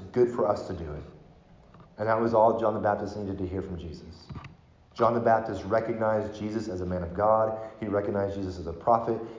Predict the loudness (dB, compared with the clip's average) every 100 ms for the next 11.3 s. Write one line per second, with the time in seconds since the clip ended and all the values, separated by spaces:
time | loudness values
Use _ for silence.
0 | -12 -10 -4 0 0 0 -4 -4 -4 -6
1 | -8 -10 0 0 0 -4 -6 -6 -4 -2
2 | 2 4 4 2 -6 -6 -12 -8 -6 -4
3 | -4 0 2 2 -2 0 -2 -4 -10 -16
4 | -18 -4 -2 0 -2 -2 -4 -6 -10 -10
5 | -10 -6 -4 -4 -6 -8 -8 -10 -10 -14
6 | -18 -20 -20 _ _ _ _ _ _ _
7 | _ _ _ _ _ _ _ _ _ _
8 | _ _ _ _ _ _ _ _ _ _
9 | _ _ _ _ -4 0 0 2 0 0
10 | 2 2 4 2 2 2 -6 -10 -10 -10
11 | -10 -12